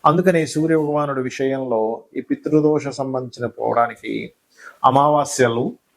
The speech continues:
మీరు పితృదేవతలకి స్వయం పాకము, బియ్యము, రెండు మూడు రకాల కూరగాయలు, పప్పు, ఉప్పు, మనం ఏదైతే వండుకోవడానికి సామాగ్రి ఉంటుందో దాంతోపాటు కొద్దిగా దక్షిణ ఇవన్నీ తీసుకెళ్ళి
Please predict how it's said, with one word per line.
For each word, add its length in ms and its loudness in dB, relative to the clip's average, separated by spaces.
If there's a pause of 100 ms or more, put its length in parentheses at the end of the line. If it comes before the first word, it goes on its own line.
మీరు 400 0 (280)
పితృదేవతలకి 960 2
స్వయం 460 0
పాకము, 480 0 (720)
బియ్యము, 500 2 (160)
రెండు 180 0
మూడు 200 0
రకాల 260 -2
కూరగాయలు, 800 0
పప్పు, 240 -6
ఉప్పు, 520 -2 (240)
మనం 180 2
ఏదైతే 300 2
వండుకోవడానికి 840 0 (420)
సామాగ్రి 460 0
ఉంటుందో 320 -6
దాంతోపాటు 420 0
కొద్దిగా 440 -2
దక్షిణ 300 -4 (600)
ఇవన్నీ 300 4
తీసుకెళ్ళి 540 0